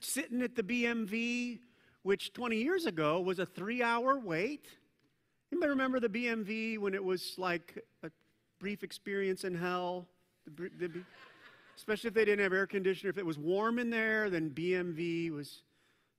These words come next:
s-, s-, now new people. Anybody grateful that God has fixed the B M V at least somewhat?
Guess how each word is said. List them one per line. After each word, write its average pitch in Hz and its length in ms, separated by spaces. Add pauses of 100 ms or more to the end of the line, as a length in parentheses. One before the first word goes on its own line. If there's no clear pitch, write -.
s-, - 80 (1160)
s-, - 100
now 170 160
new 190 240
people. 170 400 (360)
Anybody 277 380
grateful 180 600
that 165 100
God 160 220
has 147 160
fixed - 420
the 143 80
B 143 220
M 139 160
V 131 240
at - 80
least 131 260
somewhat? 123 380